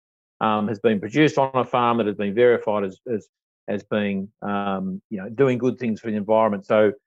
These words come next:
I'm giving them a bit of a plug, but for good reason that, that, um, uh, you know, I think there's a big future for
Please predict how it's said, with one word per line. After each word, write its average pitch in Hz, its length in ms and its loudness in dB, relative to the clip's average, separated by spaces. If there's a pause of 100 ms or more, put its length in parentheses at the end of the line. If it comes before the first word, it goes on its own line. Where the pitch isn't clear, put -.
(300)
I'm 101 160 -4
giving 120 180 -2
them 110 100 0
a 101 100 0
bit 107 120 2
of 101 80 0
a 98 60 -2
plug, 107 340 -2
but 104 160 -8
for - 80 -12
good 104 180 -2
reason 101 480 2
that, 98 480 -8 (100)
that, 110 80 -4
um, 92 300 -6 (420)
uh, 98 500 -4 (240)
you 131 120 -6
know, 101 200 -2
I 98 80 -2
think 123 340 -4
there's 107 260 0
a - 80 -16
big 110 300 -6
future 120 320 -2
for 107 360 2